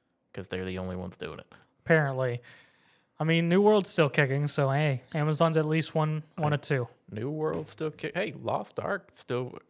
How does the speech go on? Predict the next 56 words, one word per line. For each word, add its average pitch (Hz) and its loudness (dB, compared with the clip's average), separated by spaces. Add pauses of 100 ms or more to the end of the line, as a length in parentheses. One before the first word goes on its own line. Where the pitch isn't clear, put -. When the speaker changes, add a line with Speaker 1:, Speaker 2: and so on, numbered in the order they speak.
Speaker 1:
averages 117 0
hundred 123 -4
and 110 -8
thirty, 117 -4
hundred 117 -6
and 107 -8
sixty - -8
thousand 117 -4
Speaker 2:
I 110 -6
f-, - -8
Speaker 1:
people. 123 -6
Speaker 2:
constantly 170 0
forget 147 0
Lost 131 -6
Ark 131 -6
is 139 -6
also 131 -6
Amazon. 127 -10 (340)
Speaker 1:
Yeah. 147 -4 (680)
I 107 -4
mean, 101 -2
it, 104 -2
they, 123 2 (120)
it's 107 -4
like 104 -2
their 107 -2
player 123 -2
numbers 110 -2 (100)
aren't 98 -4 (140)
anything 98 -4
what 95 -4
they 95 -2
used 92 -8
to - -14
be, 71 -12
but, 73 -10
I 90 -8
mean, 101 -10
they, 87 -10 (160)
they 101 0
have 110 2
an 104 -2
average 101 -2 (280)
close 123 -2
to 110 -8
two 110 -6
hundred 101 -6
thousand 95 -8
people 95 -6
Speaker 2:
Wait, 175 4
is 151 4
Speaker 1:
playing. 165 0
Speaker 2:
New 185 4
World 269 2
Amazon 269 -6
then? 277 -8